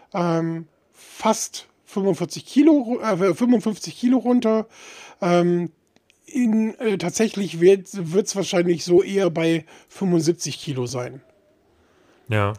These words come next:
Speaker 1: Weil die ersten, ersten Ergebnisse konnten nicht gemessen werden, weil ich halt gar nicht gehen konnte, ähm,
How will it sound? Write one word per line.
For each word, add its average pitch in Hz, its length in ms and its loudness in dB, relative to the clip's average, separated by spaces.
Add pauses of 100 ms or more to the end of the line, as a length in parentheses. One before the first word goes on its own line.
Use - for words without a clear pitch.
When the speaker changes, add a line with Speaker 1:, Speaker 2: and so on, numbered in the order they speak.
Speaker 1:
Weil 147 200 2
die 151 220 -6
ersten, 175 540 0 (600)
ersten 214 340 0
Ergebnisse 190 560 0
konnten 170 600 -2
nicht 165 180 -4
gemessen 160 380 -2
werden, 147 240 0
weil 147 100 0
ich 143 140 -6
halt 143 260 -6
gar 156 220 2
nicht 160 200 0
gehen 147 300 -6
konnte, 147 640 -4
ähm, 147 360 -8